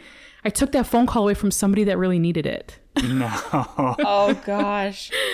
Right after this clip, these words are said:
Speaker 3: No, I
Speaker 2: Okay.
Speaker 3: bet that happens a lot with that rapid, 'cause if you press it really quickly, like, five times,
Speaker 1: Yeah.
Speaker 3: it'll start calling nine one one. That's happened to me a few times, and I, like, hang up really fast and nothing happens, but I'm like, "Oh, God."
Speaker 1: I didn't even
Speaker 3: Yeah.
Speaker 1: know about this. I didn't even know
Speaker 2: Um,
Speaker 1: about this feature.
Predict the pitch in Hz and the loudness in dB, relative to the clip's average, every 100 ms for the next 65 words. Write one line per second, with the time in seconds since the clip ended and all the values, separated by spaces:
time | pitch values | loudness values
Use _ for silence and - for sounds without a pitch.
0 | 349 - 208 240 285 285 392 392 320 320 | -2 -2 0 0 0 -2 -4 -4 -6 -4
1 | 294 277 208 196 190 - 165 - 180 - | -6 -6 -4 -2 -2 -2 -6 -4 -4 -4
2 | 175 165 170 - 202 190 214 202 208 226 | -4 -4 -4 -4 -4 -4 -6 -8 -6 -8
3 | - 214 202 - 220 180 190 185 - 185 | -6 -4 -4 -4 -6 -4 -4 -4 -6 -6
4 | 208 196 180 - - - 175 180 - 180 | -4 -4 -4 -8 -20 -6 -4 -4 -6 -6
5 | 160 175 226 247 - - - 226 277 233 | -4 -4 -6 -8 -10 -10 -4 -2 0 2
6 | 202 180 165 196 - 233 226 220 208 208 | 2 2 0 -2 -2 -2 -2 -2 -4 -4
7 | 247 220 214 262 269 294 254 226 220 - | -4 -4 -4 -6 -6 -6 -6 -6 -6 -4
8 | 196 190 185 180 185 220 202 180 190 175 | -4 -2 -2 -4 -4 -4 -2 -2 -2 -2
9 | 175 - 156 180 190 180 170 175 175 147 | -2 -4 -6 -6 -8 -8 -8 -8 -6 -6
10 | 185 185 208 - 185 175 190 214 220 208 | -4 -4 -6 -8 -8 -6 -2 -2 -2 -2
11 | 196 180 196 - 254 226 294 370 294 269 | -2 -4 -6 -2 0 2 4 4 2 4
12 | 247 220 220 240 294 302 185 185 175 - | 4 6 4 4 4 2 0 0 0 -2
13 | 160 - - - - 202 262 311 277 247 | -4 -2 -4 -6 -2 2 4 4 6 6
14 | 240 247 240 220 - 226 - 143 143 104 | 6 4 0 -4 -2 -2 -2 -4 -2 -4